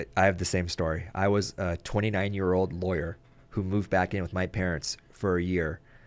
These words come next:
because that was, it was during the economic downturn, and that was the only time I was going to be able to afford a house here. So I moved in with my parents for a year, saved up, and I bought my house in two thousand nine.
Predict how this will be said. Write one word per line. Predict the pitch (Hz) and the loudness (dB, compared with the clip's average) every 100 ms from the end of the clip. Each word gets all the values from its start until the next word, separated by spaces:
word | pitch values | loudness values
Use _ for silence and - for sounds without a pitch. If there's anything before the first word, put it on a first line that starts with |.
| - - - | -20 -20 -10
because | - 107 90 | 2 4 6
that | 101 | 4
was, | 92 | 2
it | - 87 92 | -2 -2 0
was | 87 | -2
during | 95 92 | -2 -2
the | 92 | -2
economic | 73 92 87 90 | -2 -2 -4 -4
downturn, | 85 92 92 82 | -2 -2 -2 -4
and | 85 | -4
that | 85 | 0
was | 95 104 | 0 -2
the | - | -2
only | 95 | -4
time | - 92 | -2 -2
I | 90 | -2
was | 90 - | -2 -2
going | 92 | -4
to | 92 | -2
be | |
able | 95 90 | -2 0
to | 85 | -2
afford | - 95 | 0 0
a | 92 | 2
house | 120 - | 0 -2
here. | - 98 - - - | -4 -6 -10 -18 -12
So | - | -2
I | 92 | 0
moved | 92 104 110 | 2 2 2
in | |
with | 123 | 2
my | 101 | 0
parents | 87 101 110 - | 0 0 0 0
for | 101 | 0
a | 87 | 2
year, | 92 120 135 | 4 2 0
saved | - - 107 107 | -4 -2 0 2
up, | 104 127 | 2 0
and | 101 | -6
I | |
bought | 92 85 | 0 0
my | 107 101 | 2 2
house | 120 135 | 2 0
in | 90 | -4
two | 95 | -2
thousand | 92 98 104 | 0 0 0
nine. | 139 113 | -2 -4